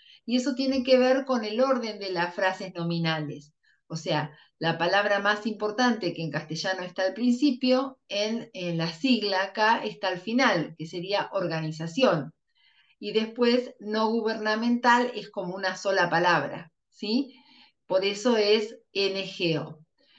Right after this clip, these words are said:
Después tenemos la U N, que es las Naciones Unidas. Esta a veces aparece, igual que, eh, who, que es,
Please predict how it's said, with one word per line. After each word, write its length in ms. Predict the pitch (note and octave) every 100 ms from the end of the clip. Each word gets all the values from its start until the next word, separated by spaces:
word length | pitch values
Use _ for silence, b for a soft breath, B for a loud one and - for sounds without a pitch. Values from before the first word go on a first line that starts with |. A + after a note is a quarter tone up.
| b b b
Después 720 | - A3+ C#4 - D4+ D#4 D4+
tenemos 480 | B3+ A#3+ A#3+ A#3+ A#3
la 180 | A3+ F#3
U 240 | G3+ A#3
N, 380 | C4+ C4 A#3 A3+
que 80 | G#3+
es 80 | F#3+
las 100 | F#3+
Naciones 560 | F#3+ F#3 G#3 G#3 -
Unidas. 720 | A#3+ C4+ C#4+ B3 A#3+ A#3 B3 -
Esta 260 | F#3 - - -
a 80 | -
veces 340 | F#3 F#3+ A3 F#3+
aparece, 920 | F3 F3 G3 B3+ A#3+ - G#3 G#3+ G#3+ B B _
igual 460 | F3 F3 F3+ F#3 F3+
que, 720 | F3+ E3+ D#3+ D3+ - - D#3+
eh, 20 | - -
who, 360 | B3 A3+ A3 -
que 340 | E3+ E3+ F3
es, 240 | F3+ -